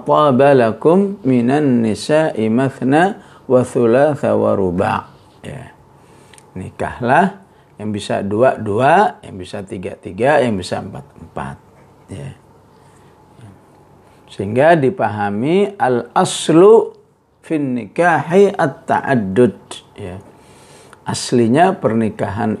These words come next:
itu memang lebih dari satu. Ya. Dan inilah yang dilaksanakan oleh sebagian besar sahabat Rasulullah sallallahu alaihi wasallam. Ya. Ya,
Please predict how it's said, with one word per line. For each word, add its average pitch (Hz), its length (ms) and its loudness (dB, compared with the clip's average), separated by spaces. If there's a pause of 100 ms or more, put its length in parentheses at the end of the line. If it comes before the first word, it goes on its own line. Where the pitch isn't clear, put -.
itu 147 320 -4
memang 123 640 -2
lebih 120 480 0
dari 95 300 -4
satu. - 800 -14
Ya. 90 220 -14 (720)
Dan 101 160 -10
inilah 107 480 2
yang 117 340 0
dilaksanakan 92 1080 -4
oleh 95 320 -4
sebagian 92 640 -6
besar 127 560 -2 (400)
sahabat 101 720 -2
Rasulullah 98 720 -4
sallallahu 92 800 -4
alaihi 90 560 -8
wasallam. 85 720 -12 (640)
Ya. 78 240 -20 (3000)
Ya, 127 140 -20